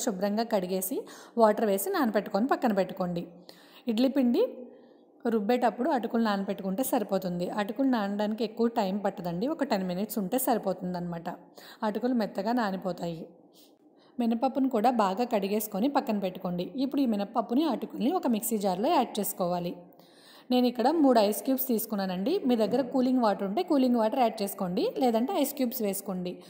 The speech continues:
మనం కూలింగ్ వాటర్ యాడ్ చేయడం వల్ల ఇడ్లీలు అనేవి స్మూత్గా ఉంటాయి. చూడండి, ఈ విధంగా మెత్తగా రుబ్బుకోవాలి.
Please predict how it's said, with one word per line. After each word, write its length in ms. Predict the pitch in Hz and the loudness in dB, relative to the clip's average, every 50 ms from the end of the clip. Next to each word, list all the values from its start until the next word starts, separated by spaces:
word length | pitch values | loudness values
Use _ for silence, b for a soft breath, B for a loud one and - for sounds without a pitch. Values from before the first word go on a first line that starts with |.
| B B B - | B B B -2
మనం 180 | 247 247 285 285 285 | 2 4 4 4 4
కూలింగ్ 280 | 269 247 254 262 262 269 254 | 4 2 2 2 2 2 2
వాటర్ 200 | 247 240 226 214 | 2 2 0 0
యాడ్ 120 | 202 190 - - | 0 0 -2 -2
చేయడం 240 | 196 190 190 185 185 180 | -2 -2 0 -2 -2 -2
వల్ల 140 | 180 190 269 403 - - - B B B B B 240 | 0 0 0 0 -2 -6 -12 B B B B B -4
ఇడ్లీలు 280 | 214 202 262 277 269 226 196 | 0 2 2 2 2 2 0
అనేవి 240 | 185 180 196 330 - - | -2 -2 -2 -2 0 2
స్మూత్గా 420 | 330 285 277 269 285 226 226 202 185 185 | 4 6 6 4 4 2 2 2 2 0
ఉంటాయి. 360 | 185 170 185 175 175 170 175 - - - - - - - - - - - - - - - - - - - - - _ - - - - - - | -2 -2 -2 -2 -2 -4 -6 -8 -10 -16 -20 -20 -20 -20 -20 -20 -20 -20 -20 -20 -20 -20 -20 -20 -20 -20 -20 -20 _ -20 -20 -20 -14 -2 2
చూడండి, 340 | 269 240 214 208 220 262 359 359 277 | 2 4 4 2 2 0 0 2 2
ఈ 40 | 220 220 | 2 2
విధంగా 260 | 196 208 214 254 294 269 | 2 2 2 2 4 4
మెత్తగా 380 | 226 196 - - - 220 269 294 254 208 | 2 2 0 -2 0 4 6 6 6 4
రుబ్బుకోవాలి. 520 | 185 196 185 - 180 170 175 170 175 208 | 0 -2 -4 -2 -2 -2 -2 -4 -6 -6